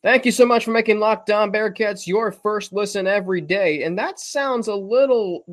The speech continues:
the timing of saying your <laughs> first listen every day is kinda weird because this episode dropped at ten o'clock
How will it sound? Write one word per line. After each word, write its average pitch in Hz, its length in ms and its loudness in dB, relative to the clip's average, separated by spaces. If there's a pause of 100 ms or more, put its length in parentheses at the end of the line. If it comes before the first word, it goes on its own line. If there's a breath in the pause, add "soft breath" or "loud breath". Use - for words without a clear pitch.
(120)
the 185 140 -6
timing 285 500 -2
of 196 140 -2
saying 220 320 -4
your 220 160 0
<laughs> - 160 -8
first 240 240 4
listen 214 340 0
every 185 280 -2
day 202 180 -4
is 175 100 -6
kinda 190 260 -2
weird 170 380 -2 (380)
because 165 260 -2
this 196 160 0
episode 196 420 -2
dropped 190 320 -2
at 165 120 -6
ten 190 140 -4
o'clock 180 440 -4